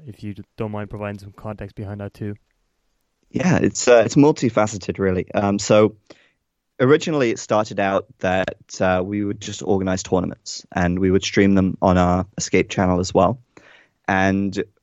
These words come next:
Speaker 2: we found that that was really well received. A lot of people enjoyed the events that we did, and we had a great viewership. So, um, the, the people who I'm working with behind the scenes who are, who are sort of funding a lot of this expansion,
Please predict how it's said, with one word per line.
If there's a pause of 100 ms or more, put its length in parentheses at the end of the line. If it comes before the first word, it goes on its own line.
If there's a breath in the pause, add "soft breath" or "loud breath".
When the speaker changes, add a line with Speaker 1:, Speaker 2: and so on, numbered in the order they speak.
(260)
Speaker 2:
we
found
that
that
was (240)
really
well
received.
A
lot
of
people
enjoyed
the
events
that
we
did, (120)
and
we
had
a
great
viewership. (200)
So, (440 loud breath)
um,
the,
the
people
who
I'm
working
with (400)
behind
the
scenes
who
are,
who
are
sort
of
funding
a
lot
of
this
expansion,